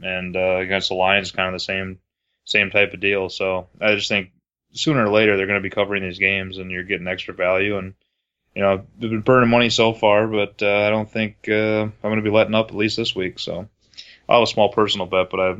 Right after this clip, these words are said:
almost for sure won't be releasing it as a play just 'cause it's, you know, it's, never wanna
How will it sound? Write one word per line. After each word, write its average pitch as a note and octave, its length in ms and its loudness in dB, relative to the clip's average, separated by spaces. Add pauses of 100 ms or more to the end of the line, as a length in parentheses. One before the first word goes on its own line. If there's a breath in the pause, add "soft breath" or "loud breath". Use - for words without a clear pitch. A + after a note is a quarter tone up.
almost G2+ 260 0
for G2 100 -4
sure G2 240 -2
won't F#2 160 -4
be G2 80 -2
releasing F#2+ 380 -2
it F#2+ 40 -4
as F2+ 80 -6
a F#2 60 -10
play G#2 320 4
just F#2 160 -4
'cause G2 160 -4
it's, - 500 -8
you F#2 60 -16
know, F2+ 120 -6
it's, - 140 -12
never F#2+ 300 -2
wanna F2+ 360 -2